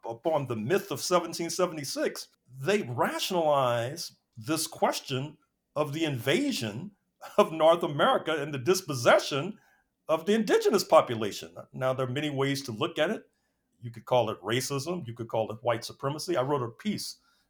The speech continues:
that I recommend to your audience called Against Left-Wing White Nationalism. That's another way of looking at it. It's a kind of left-wing white nationalism.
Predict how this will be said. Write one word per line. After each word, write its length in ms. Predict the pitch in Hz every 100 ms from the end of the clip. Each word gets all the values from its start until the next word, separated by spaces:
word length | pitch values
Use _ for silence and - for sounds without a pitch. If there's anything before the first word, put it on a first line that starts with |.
| _ _ _
that 140 | 110
I 260 | 120 113 107 - _
recommend 460 | 117 120 107 120 117
to 80 |
your 140 | 110 92
audience 560 | 123 147 104 92 90 -
called 360 | - 120 110 -
Against 640 | 117 - 156 160 - - - _ _ _ _ 107 104
Left-Wing 1000 | 113 143 147 - 120 123 143 135 131 123
White 280 | 135 123 -
Nationalism. 680 | 131 135 - 92 80 - - _ -
That's 200 | 104 -
another 380 | 117 135 107 - _
way 240 | 98 101
of 160 | 85 -
looking 300 | 101 92 85
at 100 | 76
it. 60 | -
It's 140 | -
a 60 | -
kind 180 | 123 101
of 140 | -
left-wing 460 | 123 120 113 113 101
white 180 | 107 104
nationalism. 580 | 139 170 - 101 -